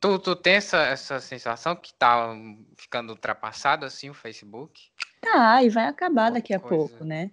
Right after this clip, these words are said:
Speaker 2: Eu acho que só não acaba, como eu falei, muitas empresas ainda utilizam como meio de marketing, né? Se tu parar pra pensar,
Speaker 1: Sim,
Speaker 2: todo
Speaker 1: sim.
Speaker 2: essa, esse boom de redes sociais, quando surgiu, tam-,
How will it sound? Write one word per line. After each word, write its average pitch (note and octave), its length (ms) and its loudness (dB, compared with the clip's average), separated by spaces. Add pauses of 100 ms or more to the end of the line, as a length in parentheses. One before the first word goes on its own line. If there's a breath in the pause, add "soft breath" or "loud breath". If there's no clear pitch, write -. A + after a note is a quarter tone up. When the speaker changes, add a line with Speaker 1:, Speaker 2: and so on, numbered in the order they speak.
Speaker 2:
Eu D4 120 8
acho E4 220 2
que D#4+ 80 2
só D4+ 220 2
não F4 80 4
acaba, G3 540 6
como G3+ 260 -4
eu G#3 60 0
falei, A#3+ 280 0
muitas A3+ 380 -2
empresas A3 360 0
ainda G#3 240 0
utilizam G3+ 380 0
como G#3 180 -2
meio G#3 200 4
de G#3+ 100 0
marketing, G#3 640 6
né? D#3+ 260 4 (320 loud breath)
Se - 160 -8
tu A#3+ 80 -6
parar A#3 280 2
pra A3 100 -6
pensar, F3+ 800 -2
Speaker 1:
Sim, B2+ 80 -8
Speaker 2:
todo F#3 200 -4
Speaker 1:
sim. B3 40 -2
Speaker 2:
essa, G#3+ 400 0
esse F#3 220 -2
boom F3 320 0
de G3 120 -2
redes F3 280 -4
sociais, E3+ 580 -2
quando G#3+ 260 -2
surgiu, F3+ 460 0 (100)
tam-, G3+ 180 0